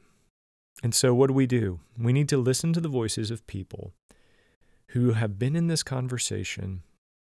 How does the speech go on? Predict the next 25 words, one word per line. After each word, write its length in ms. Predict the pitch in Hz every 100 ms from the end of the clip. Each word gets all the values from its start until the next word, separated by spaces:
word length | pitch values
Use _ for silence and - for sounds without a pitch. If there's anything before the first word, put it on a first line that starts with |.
| _
and 280 | - 117 113
who 420 | - 127 123 127 - - -
see 320 | - - 160
it 100 | 151
from 180 | - 120
not 220 | 120 123
only 560 | 123 123 123 120 117 113 - - -
the 100 | 107
cultural 580 | - 123 127 - 127 117
side, 680 | - 98 95 92 98 95 - _ -
the 400 | 117 107 107 107
political, 680 | - 120 120 131 127 120 110
systemic 640 | - - - 120 123 107
side, 340 | - 104 95
but 140 | 101 -
also 540 | 113 113 - 113 107 - - - -
the 100 | 110
spiritual 600 | - - 123 123 - -
side, 260 | - 104
the 80 | 98
side 340 | - 113 113
of 140 | 117 110
us 240 | 107 -
that 240 | - - -
pleads 800 | - 127 120 117 107 101 -